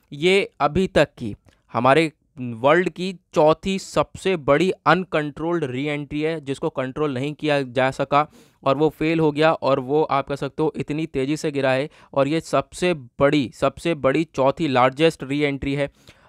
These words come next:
ऐसा यहाँ पे एस्ट्रोफिजिस्ट ने भी बताया। अब इन चीज़ों को देखते हुए यहाँ पर ये बोला जा रहा है कि ये जो लैंड पर भी गिर सकता था। ठीक है,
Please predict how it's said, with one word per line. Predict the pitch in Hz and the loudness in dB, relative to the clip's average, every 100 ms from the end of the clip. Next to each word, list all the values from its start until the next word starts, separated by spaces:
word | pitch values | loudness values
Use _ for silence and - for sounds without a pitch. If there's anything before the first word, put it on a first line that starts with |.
| _ | _
ऐसा | 131 143 170 | 0 2 2
यहाँ | 160 151 | 0 2
पे | 160 | 2
एस्ट्रोफिजिस्ट | 127 127 156 151 139 143 - | 2 2 -2 0 0 -2 -2
ने | 151 | -4
भी | 143 | -2
बताया। | 143 131 135 131 135 _ _ _ | 0 2 2 2 -2 _ _ _
अब | 170 - | 2 2
इन | 190 | 0
चीज़ों | 190 180 185 | 0 0 2
को | 190 | 2
देखते | 160 156 - 165 | 2 0 0 -2
हुए | 170 | 0
यहाँ | 147 143 147 | 0 0 0
पर | 147 | -2
ये | 143 | 0
बोला | 151 151 | 2 2
जा | 143 135 | 4 4
रहा | 139 | 2
है | 143 | 0
कि | - | -4
ये | 151 147 | -4 -2
जो | 147 156 | 0 0
लैंड | 123 120 147 | 2 0 0
पर | 147 147 | 0 0
भी | 151 | 0
गिर | 135 135 | 0 0
सकता | 135 135 127 | 0 0 0
था। | 131 135 135 _ - _ - | 0 0 -2 _ -20 _ -10
ठीक | 143 | -2
है, | 165 156 | 0 0